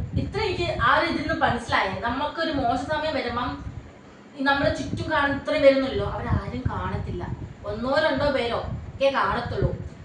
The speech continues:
അപ്പൊ നിങ്ങൾക്ക് മനസ്സിലാവും നിങ്ങളുടെ ട്രൂ ഫ്രണ്ട് ആരാ, അല്ലെങ്കിൽ നിങ്ങളോട് നിൽക്കുന്ന ട്രൂ ആയിട്ടുള്ള ഹ്യൂമൻ ബീയിങ് ആരാന്ന് നിങ്ങൾക്ക് അപ്പം മനസ്സിലാവും കേട്ടോ. അപ്പൊ ഇത്ര എനിക്ക് പറയാവുള്ളൂ. ആഹ്, and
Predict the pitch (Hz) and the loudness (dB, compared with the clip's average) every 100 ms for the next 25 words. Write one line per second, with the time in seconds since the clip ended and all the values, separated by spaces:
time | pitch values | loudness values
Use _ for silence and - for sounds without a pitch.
0 | 247 269 - 440 381 359 359 302 269 269 | -2 -2 0 2 2 2 0 2 2 2
1 | 285 247 240 226 233 262 262 - - - | 0 -2 -2 -6 -2 -2 -2 -4 -6 0
2 | 277 311 320 262 214 220 240 - 202 202 | 0 0 -2 -4 -4 -2 2 2 2 0
3 | 240 233 - 240 262 - - - 196 - | 0 0 -2 -2 -2 -2 -4 -4 -4 -4
4 | 240 240 285 - - 240 233 208 233 247 | -4 -2 -2 -2 -2 -2 -2 -6 -8 -8
5 | 247 196 180 233 - - - - - - | -8 -8 -6 -6 -4 -2 -2 -4 -6 -6
6 | - - 180 - - 269 - - 214 190 | -6 -6 -6 -6 -2 0 2 0 0 -2
7 | 180 175 - - - - - - 220 262 | -2 -4 -4 -6 -4 -8 -6 -6 -4 -4
8 | - 349 370 240 196 - - 262 196 196 | -2 -2 2 4 4 2 2 2 2 0
9 | - - - - 190 185 185 - - - | -4 -10 -16 -10 -6 -6 -4 -4 -4 -6
10 | - - 233 254 | -10 -2 0 2